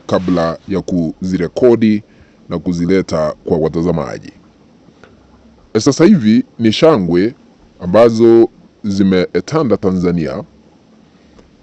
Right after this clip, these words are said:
kwa sababu uchaguzi mpya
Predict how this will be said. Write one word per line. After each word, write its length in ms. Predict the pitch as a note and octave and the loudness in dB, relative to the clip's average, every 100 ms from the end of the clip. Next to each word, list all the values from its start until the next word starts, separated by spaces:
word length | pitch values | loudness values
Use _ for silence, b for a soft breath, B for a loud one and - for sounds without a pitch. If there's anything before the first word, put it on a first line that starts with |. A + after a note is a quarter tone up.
| _ _ _ - G#2 | _ _ _ -6 -2
kwa 120 | - | 0
sababu 840 | A#2+ B2+ D3 D3+ C#3+ D3 D3 C#3+ A2+ - _ _ _ _ _ - | 0 2 4 4 6 6 6 4 0 -8 _ _ _ _ _ -4
uchaguzi 840 | A#2 A2+ B2 C3 F3+ C3 A2 G#2+ A2+ | -2 0 0 2 0 2 2 2 0
mpya 560 | A#2 - F#2 D#2 F#2+ | -4 -4 -4 -4 -4